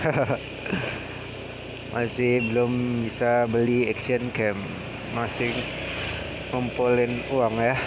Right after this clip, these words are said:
<laughs> Doain aja, guys, biar cepat bisa beli action camnya, ya. Sama helmnya juga.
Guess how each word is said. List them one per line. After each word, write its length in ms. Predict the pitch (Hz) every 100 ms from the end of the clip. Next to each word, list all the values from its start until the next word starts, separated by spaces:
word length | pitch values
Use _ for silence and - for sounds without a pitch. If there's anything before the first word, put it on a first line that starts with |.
| - - - - 180 156 135 127 -
<laughs> 880 | 67 - - - - - - - -
Doain 400 | 117 113 110 110
aja, 320 | 110 107 113
guys, 480 | 107 110 113 117 -
biar 400 | - 107 107 107
cepat 400 | - 110 - 117 - - - - - - - 117
bisa 240 | 113 - 110
beli 320 | 107 107 104
action 240 | - 107 107 101
camnya, 320 | 104 101 107
ya. 400 | 101 101 98 101 - - - - - - - - - - - - - - - - - -
Sama 320 | - 104 101 104
helmnya 560 | 104 107 107 110 113
juga. 400 | 107 101 92 107